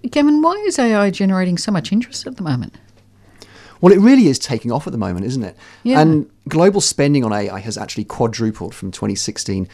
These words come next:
Speaker 2: to twenty nineteen. And if we look at the reasons for that, there are three factors driving the advance of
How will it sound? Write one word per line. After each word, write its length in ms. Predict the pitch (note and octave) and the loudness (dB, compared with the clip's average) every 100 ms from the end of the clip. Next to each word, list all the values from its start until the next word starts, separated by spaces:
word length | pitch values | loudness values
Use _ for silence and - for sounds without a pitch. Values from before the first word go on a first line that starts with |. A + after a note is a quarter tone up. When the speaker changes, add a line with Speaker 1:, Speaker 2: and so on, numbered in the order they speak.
| - - | -16 -14
Speaker 2:
to 80 | |
twenty 320 | G2+ - G2 G2 | -8 -6 -4 -4
nineteen. 720 | F#2+ F#2+ G2 - A2 F#2+ - | -4 -4 -4 -2 -2 -2 -2
And 200 | A#2+ A2+ - - - | -2 -2 -8 -20 -8
if 200 | - D#3 | -4 2
we 140 | F3+ F3 | 4 4
look 220 | F3 A#3 | 2 2
at 100 | - | 0
the 220 | D3 B2 | 2 2
reasons 460 | G#2+ C3+ C#3+ A2+ G2 | 2 2 2 0 -6
for 320 | - E3+ F3+ | -4 0 0
that, 260 | - C#2+ - - | -2 -10 -14 -10
there 240 | C3 C3+ | -6 -2
are 240 | C3 B2+ | -2 -2
three 440 | A#2+ - - D#3 F3+ | -6 -12 -4 -2 -2
factors 500 | - B2 - - G#2+ | -2 -4 -4 -8 -8
driving 480 | - G2+ G#2+ G2 F#2+ - _ | -4 -2 -2 -4 -8 -12 _
the 80 | A2 | -6
advance 460 | G#2+ G2+ F#2 F2+ | -4 -4 -4 -6
of 180 | - F2+ | -8 -10